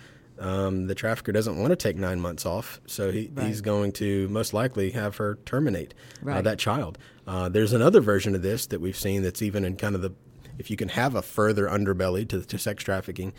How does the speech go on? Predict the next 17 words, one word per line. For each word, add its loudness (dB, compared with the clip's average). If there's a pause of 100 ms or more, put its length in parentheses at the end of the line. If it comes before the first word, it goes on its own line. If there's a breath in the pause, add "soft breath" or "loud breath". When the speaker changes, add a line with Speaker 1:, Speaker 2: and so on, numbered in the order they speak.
(400 loud breath)
Speaker 1:
where, 6
where 0
that's 0
not 2
happening, 0
sometimes -4 (280 loud breath)
the -8
child 2
is 4
brought 0
to -10
term -4 (440 loud breath)
and 0
used 0
as -2
either 0
leverage 2